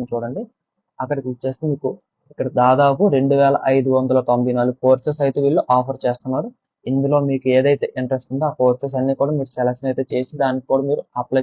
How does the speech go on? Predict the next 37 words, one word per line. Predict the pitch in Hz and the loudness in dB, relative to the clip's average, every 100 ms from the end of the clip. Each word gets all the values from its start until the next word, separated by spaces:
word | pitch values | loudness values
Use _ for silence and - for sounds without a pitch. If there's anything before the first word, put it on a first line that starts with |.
| 127 | -2
చేసుకోవచ్చు. | 120 - 120 113 196 254 _ - _ | -6 -4 -4 -2 -4 -6 _ -20 _
So | 139 131 | -2 0
మీకు | 131 131 | 0 2
ఏ | 135 147 | 2 4
డౌట్ | 143 139 | 2 0
ఉన్నా | 139 135 | -2 -2
సరే | 151 196 | -4 -2
కింద | 127 131 135 | 0 0 0
కామెంట్ | 123 131 135 | 0 0 -4
సెక్షన్‌లో | 135 127 147 160 120 | -6 -4 -6 -4 -6
కామెంట్ | 117 131 - | -4 -8 -6
చేయండి, | 117 113 185 - _ _ _ | -8 -6 -8 -10 _ _ _
నాకు | 120 135 151 | -2 0 0
తెలిసినంత | 143 135 143 139 135 | -2 -2 -4 -2 -2
వరకు | 131 131 131 | -2 -4 -2
కూడా | 135 139 | -2 -2
నేను | 147 196 127 | -2 -2 -4
రిప్లై | - 139 131 | 0 2 4
ఇవ్వడానికి | 131 127 123 | 2 0 -2
అయితే | 123 196 - | 0 -2 -2
ట్రై | 120 120 123 | -2 0 -2
చేస్తాను. | 120 - 120 156 226 _ _ _ | -4 -4 -8 -8 -8 _ _ _
So | - - | -14 -2
అలాగే | 135 143 151 143 | 0 2 2 0
మీకు | 131 131 | 2 2
ఏ | 143 | 4
type | 143 - | 2 2
of | 139 135 | 2 2
videos | 131 135 - | 4 2 2
కావాలో | 127 127 127 135 | 2 4 2 2
కూడా | 156 131 | 0 2
కామెంట్ | 120 127 123 | 0 2 0
అయితే | 117 120 - | 0 -4 -2
చేయండి, | 117 135 233 _ _ - | -2 -2 -6 _ _ -6
నాకు | 117 127 - | -2 -2 2
తెలిసినంత | 139 131 139 135 | 0 0 -2 2
వరకు | 135 | 2